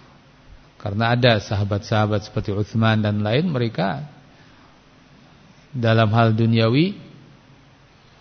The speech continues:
mereka punya banyak, tapi ingat, mereka tidak terlena, tidak tergoda,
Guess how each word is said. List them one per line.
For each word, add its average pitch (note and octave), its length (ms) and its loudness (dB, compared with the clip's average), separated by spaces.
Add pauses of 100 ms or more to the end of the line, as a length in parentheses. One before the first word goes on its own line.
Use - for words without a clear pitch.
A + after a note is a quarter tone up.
(460)
mereka A2 400 -2
punya A#2+ 480 0
banyak, B2+ 480 4 (400)
tapi C3 400 -2
ingat, D#3 160 2 (1300)
mereka A2 400 -2
tidak A#2+ 320 -2
terlena, B2 480 2
tidak A#2 320 -4
tergoda, A#2 560 0